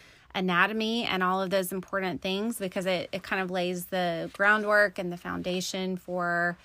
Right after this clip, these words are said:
part two, which we're gonna record <laughs> soon. And part two,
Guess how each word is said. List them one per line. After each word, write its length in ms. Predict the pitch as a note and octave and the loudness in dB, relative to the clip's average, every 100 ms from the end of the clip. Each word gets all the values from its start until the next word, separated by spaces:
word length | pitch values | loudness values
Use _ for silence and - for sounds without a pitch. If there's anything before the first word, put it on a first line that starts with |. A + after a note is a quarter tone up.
| - - _ _ - | -20 -20 _ _ -6
part 300 | - G3+ - | -2 -2 -4
two, 840 | - - C4+ F#4+ A3+ F3+ F3+ D4 E4+ _ _ _ | -8 -4 -2 0 0 0 0 -2 -6 _ _ _
which 540 | F#3+ F3+ - - - - | -6 -4 -6 -6 -8 -10
we're 200 | F#3 F3 | -8 -6
gonna 480 | F3 E3+ E3 F#3+ F#3 _ _ _ | -6 -4 -6 -8 -12 _ _ _
record 540 | F#3 - - F#3 G#3+ F#3+ | -12 -8 0 2 2 0
<laughs> 0 | |
soon. 600 | - C#4+ B3 A#3+ C4+ - - - - - - | 4 4 4 6 4 4 -4 -16 -18 -8 0
And 380 | G3+ G3+ G3 | 2 4 0
part 260 | F#3 C4+ A#3 | 2 2 2
two, 560 | - A#3+ B3+ C4 C4+ | 0 2 2 2 0